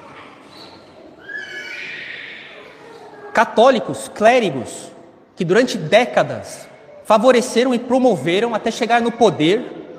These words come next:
pessoas que defendem a teologia da libertação, o comunismo e o marxismo. E agora ficam estarrecidos quando bispos são presos por eles, quando padres são presos por eles, quando são extraditados por eles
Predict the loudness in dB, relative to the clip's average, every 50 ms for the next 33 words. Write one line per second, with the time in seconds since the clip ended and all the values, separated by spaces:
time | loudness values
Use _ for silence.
0 | -20 -20 -20 -20 -20 -20 -2 0 0 4 4 2 2 2 0 2 2 2 2 2
1 | 0 0 2 0 -2 -2 0 0 0 2 0 2 0 0 0 0 0 0 -2 -2
2 | 0 0 -2 -2 0 -2 -2 0 0 0 -2 0 2 2 2 2 2 0 0 0
3 | -2 -2 -2 -2 -2 -4 -6 -2 0 0 0 0 -4 -10 -12 -14 -18 -20 -20 -20
4 | -20 -20 -20 -20 -20 -20 -20 -20 _ _ _ _ 0 4 6 4 4 4 2 -2
5 | 0 0 -2 -2 2 2 2 4 4 2 0 -2 -2 -2 -2 -2 -2 -6 -2 -2
6 | 0 0 0 -2 -4 -2 2 4 4 4 2 -2 -4 -2 -2 -2 -2 0 0 0
7 | 0 0 -2 -4 -4 -2 0 0 0 -2 -4 -8 -12 -14 -16 -18 -18 -20 -20 -20
8 | -20 -20 -20 -20 -20 -20 -18 -18 -8 -2 0 2 2 2 0 2 2 2 2 2
9 | -4 -6 -8 -8 -8 -4 -4 -4 -4 -6 -10 -8 -6 -4 -2 -2 -2 -4 -4 -10
10 | -12 -12 -12 -14 -14 -16 -16 -18 -18 -20 -6 -4 -4 -4 -2 -2 -4 -4 -2 0
11 | 2 2 2 2 0 0 0 0 0 0 -2 -2 0 0 2 2 0 -2 -4 -10
12 | -12 -16 -18